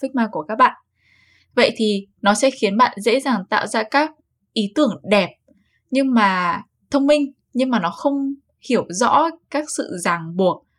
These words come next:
ờ, giữa các cái ứng dụng hay các tính năng mà bạn cố gắng truyền tải hay là bạn muốn đưa ra giải,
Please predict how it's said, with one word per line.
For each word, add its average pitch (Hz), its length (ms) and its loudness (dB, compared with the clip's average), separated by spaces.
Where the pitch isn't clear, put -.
ờ, 170 260 -4
giữa 170 280 -4
các 311 220 4
cái 165 260 -4
ứng 185 220 -8
dụng 247 220 -2
hay 226 160 -4
các 262 240 -2
tính 185 200 -2
năng 214 240 0
mà 165 160 -2
bạn 180 300 -4
cố 185 140 -4
gắng 175 220 -10
truyền 208 240 -2
tải 180 340 2
hay 214 180 -8
là 180 120 -4
bạn 180 280 -4
muốn 170 200 -8
đưa 226 160 0
ra 208 300 2
giải, 185 260 -4